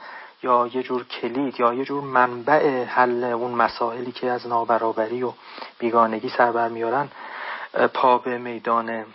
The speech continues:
اندیشهٔ سیاسی و عمل سیاسی می‌گذاره، اما با خودش کوله باری از مشکلات رو هم به صحنه میاره. اه،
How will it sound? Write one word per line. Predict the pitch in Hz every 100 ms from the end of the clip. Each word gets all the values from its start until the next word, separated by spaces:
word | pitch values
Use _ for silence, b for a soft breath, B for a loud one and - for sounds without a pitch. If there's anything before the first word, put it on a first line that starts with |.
| - -
اندیشهٔ | 120 117 104 - 120
سیاسی | - 117 107 -
و | 120
عمل | 113 113
سیاسی | - 123 117 131
می‌گذاره، | 123 135 180
اما | 175 185 190 202
با | 180 151
خودش | 131 160 170 190 190 B B -
کوله | - 135
باری | 135 160 175
از | 156 131
مشکلات | 110 - 117 123 139
رو | - 156 151 B B B
هم | - 143 151 147
به |
صحنه | 120 113 104 120 -
میاره. | - - - B B B B B B B B B B B B _ -
اه، | 165 165 160 156